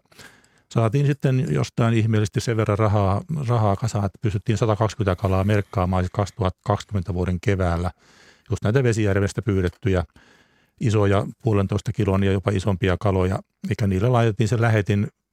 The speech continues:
kirurgisesti vatsaonteloon ja tikit päälle ja pääs-, vietiin mereen. Ja niistä on nyt tähän mennessä saatu neljäkymmentäneljä havaintoa Tanskan salmista. Ja se on, niinku, viime, viime talven ajalta, elikkä jo loka, marras, joulu, tammikuulta.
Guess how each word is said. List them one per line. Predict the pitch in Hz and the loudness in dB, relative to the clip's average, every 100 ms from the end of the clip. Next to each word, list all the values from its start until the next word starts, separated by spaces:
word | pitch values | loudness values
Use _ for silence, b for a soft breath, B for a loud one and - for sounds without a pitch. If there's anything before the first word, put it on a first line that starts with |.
| 170 - | -12 -2
kirurgisesti | 117 101 - 98 92 101 | 0 0 0 -2 -2 -4
vatsaonteloon | 92 - 101 92 95 98 92 | -6 -4 -4 -4 -2 -2 0
ja | 90 101 _ - | -2 -4 _ -6
tikit | 98 92 - | -4 -4 -4
päälle | 98 90 90 | -2 0 0
ja | 90 - | -4 -4
pääs-, | 101 - | -6 -2
vietiin | 101 82 101 | -2 0 -2
mereen. | 95 95 87 87 B B B B B B B B 123 | 0 2 0 -2 B B B B B B B B -4
Ja | |
niistä | 104 - | -2 0
on | 113 | -2
nyt | 107 | 0
tähän | 139 127 120 | 2 2 2
mennessä | 110 104 110 | 2 0 -4
saatu | - 104 101 104 104 - | -2 -2 0 -2 -2 -2
neljäkymmentäneljä | 113 110 101 - 120 117 101 90 - | 0 0 -2 -2 0 2 2 0 -2
havaintoa | 101 95 92 90 95 92 | -2 0 0 -2 -2 -2
Tanskan | 98 92 - 90 | -2 -2 -4 -2
salmista. | 95 85 90 - 98 - _ b b b b b b | -2 -2 -4 -4 -8 -8 _ b b b b b b
Ja | 98 | -2
se | 101 | 0
on, | 95 | 0
niinku, | 92 95 | 0 0
viime, | 107 107 101 90 - | 2 2 2 -2 -2
viime | 120 117 101 | 0 2 2
talven | 98 95 90 | 0 0 0
ajalta, | 95 92 92 - 95 | 0 0 -2 -2 -2
elikkä | 92 - 101 | -2 -2 -2
jo | 98 117 104 101 | -2 -2 -4 0
loka, | 101 - 95 | -2 0 0
marras, | 95 - 92 104 | 0 -2 -6 -2
joulu, | 95 92 | 0 0
tammikuulta. | - 101 92 87 104 110 110 | 0 0 0 -4 -6 -6 -6